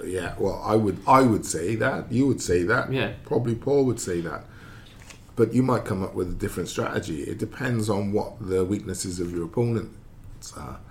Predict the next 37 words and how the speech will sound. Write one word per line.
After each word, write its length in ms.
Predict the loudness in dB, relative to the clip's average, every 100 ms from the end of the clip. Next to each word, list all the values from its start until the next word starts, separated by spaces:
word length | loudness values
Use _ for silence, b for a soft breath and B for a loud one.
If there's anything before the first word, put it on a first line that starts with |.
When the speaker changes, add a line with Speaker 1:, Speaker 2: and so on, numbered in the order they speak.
| B B B
Speaker 1:
You 80 | -8
know, 280 | -6 -6 -10 -12 -4
I, 100 | -4 -2 -2
I, 40 | -4 -6
when 220 | -4 -2
we 80 | -2
played 220 | 2 2
him 100 | 2 -6
at 120 | -4
home, 240 | -2 0
the 60 | -2
big 200 | -4 -4
centre 280 | -6 -6 -6
half 260 | -6 -6
with 100 | -2
the 180 | 0 0 -6 B 0
bow 140 | 2
round 260 | 2 0 -4
his 120 | -6
head, 160 | -4 -4
I 40 |
forget 280 | -6 -6 -6
his 160 | -6 -6
name, 340 | -4 -6 -8 B B B B B
um, 1080 | -6 -4 -4 -4 -4 -6 -8 -12 -14 -14 -14 -12
he 200 | 0 4
had 160 | 4 4
a 40 |
mistake 420 | 2 2 2 2
in 80 | 0
him. 60 | -4
Speaker 2:
Is 100 | -6
it 80 | -6
Vestergaard, 580 | -6 -8 -10 -10 -8 -6
was 160 | 0
it? 60 | 0
Speaker 1:
Yeah, 220 | 0 -6